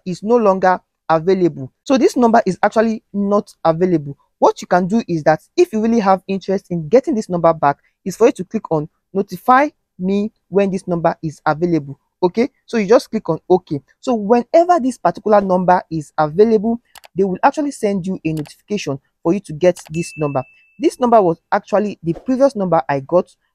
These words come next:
which I was unable to renew when it got to the end date. So it is advisable for you, whenever you're actually earning on this particular platform, make sure you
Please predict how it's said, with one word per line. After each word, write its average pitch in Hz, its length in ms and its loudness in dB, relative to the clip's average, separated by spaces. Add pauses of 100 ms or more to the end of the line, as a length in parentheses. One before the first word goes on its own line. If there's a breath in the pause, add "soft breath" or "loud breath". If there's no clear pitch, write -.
which 247 280 -2
I 160 140 4
was 156 440 -2
unable 185 320 -2
to 151 180 -8
renew 170 360 -4 (100)
when 190 400 -2
it - 160 -8 (320)
got 185 160 0
to - 240 -12
the 151 180 -4
end 165 240 -2
date. 143 260 -4 (260)
So 240 260 0
it 202 140 -8
is 185 160 -14
advisable 285 500 -2
for 175 180 0
you, 165 280 -6 (180)
whenever 277 580 0
you're 185 280 0
actually 208 400 -2
earning 185 340 -4
on 151 160 -6
this 175 140 -8
particular 165 400 -2
platform, 156 500 -6 (380)
make 277 180 -2
sure 226 160 0
you 180 160 -4